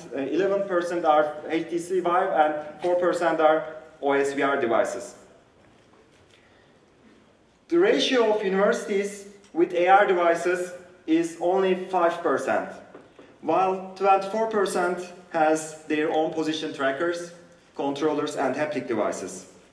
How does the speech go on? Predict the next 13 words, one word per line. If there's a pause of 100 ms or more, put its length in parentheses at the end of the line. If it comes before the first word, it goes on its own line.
(360)
And
we
see
that
fourteen (100)
percent
of
the
universities (160)
have
lip
motion
devices.